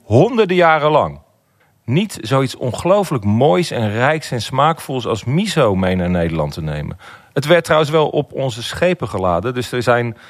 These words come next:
er is, ik heb scheepsbrieven gevonden waar acht vaatjes miso, eh, in Dejima werden, eh, in, in het ruim, eh, wer-, terechtkwamen. En die werden dan in Hanoi werden ze weer afgeladen, want het was gewoon handel. Er waren Nederlanders niet in geïnteresseerd.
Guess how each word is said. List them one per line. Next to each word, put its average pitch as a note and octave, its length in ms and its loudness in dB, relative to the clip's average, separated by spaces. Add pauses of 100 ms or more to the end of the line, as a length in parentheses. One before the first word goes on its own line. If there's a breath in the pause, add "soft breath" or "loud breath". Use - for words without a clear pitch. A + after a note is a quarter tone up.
(220 loud breath)
er C3+ 100 -6
is, B2 140 0
ik G2 140 -10
heb A2 100 -2
scheepsbrieven C3+ 600 -2
gevonden A2+ 360 -2
waar G#2+ 340 2 (240 loud breath)
acht - 220 -4
vaatjes A2+ 400 0
miso, C#3+ 480 0 (260 loud breath)
eh, A#2+ 280 2
in B2+ 140 -2
Dejima A#2 460 2
werden, G2+ 500 2
eh, G2 260 -2
in, A2 80 -4
in A#2+ 140 -2
het G2+ 100 -2
ruim, A#2+ 340 2
eh, G2 180 2
wer-, G2 260 0
terechtkwamen. G2 800 0 (260 loud breath)
En E3+ 100 -2
die E3+ 100 2
werden C3 200 4
dan A2+ 140 2
in G#2+ 100 0
Hanoi B2+ 460 2
werden G2+ 220 2
ze F2+ 80 -6
weer G2 100 2
afgeladen, D#3 540 2
want A#2 120 -2
het B2 80 -6
was A#2 120 -2
gewoon B2 200 2
handel. C#3 280 2
Er A2+ 60 0
waren B2 240 2
Nederlanders B2+ 400 -2
niet A2 140 -4
in G#2+ 140 -2
geïnteresseerd. G#2 720 -8